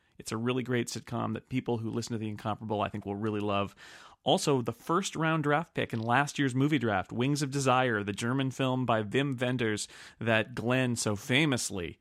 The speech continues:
picked as his first pick in The Incomparable movie draft.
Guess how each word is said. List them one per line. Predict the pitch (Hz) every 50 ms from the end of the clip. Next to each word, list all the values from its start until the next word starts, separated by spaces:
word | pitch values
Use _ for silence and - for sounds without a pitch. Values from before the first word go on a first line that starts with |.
| _ _ _
picked | - - 123 113 - -
as | 104 -
his | 104 95 -
first | - - 120 117 110 - - -
pick | - 113 104 - -
in | - 110 104
The | 104 98
Incomparable | 95 101 - 113 107 110 113 104 95 104
movie | 104 107 107 104 113
draft. | 104 110 110 110 110 -